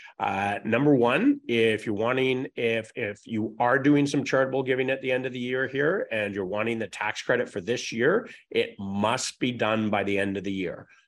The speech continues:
Please don't wait until the end of December to do this, because, uh, things can get hung up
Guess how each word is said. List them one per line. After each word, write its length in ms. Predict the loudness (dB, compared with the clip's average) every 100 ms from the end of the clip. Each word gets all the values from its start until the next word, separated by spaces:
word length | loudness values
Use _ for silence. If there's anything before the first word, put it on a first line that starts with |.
| _
Please 600 | -2 4 6 8 6 6
don't 240 | 4 4 2
wait 360 | 0 0 -2
until 380 | -4 -2 0 2
the 140 | 2
end 140 | 0 -2
of 100 | -4
December 420 | -4 -4 -4 -2
to 140 | 0
do 200 | 0 -2
this, 300 | 0 0 0
because, 580 | -4 -8 -4 -2 -2 -6 -12 -16 -14 -6
uh, 400 | -4 -2 0 -2 -2 -6
things 340 | 0 2 2
can 220 | 0 0
get 220 | 2 -2
hung 280 | -2 -2 0
up 280 | 0 0 -4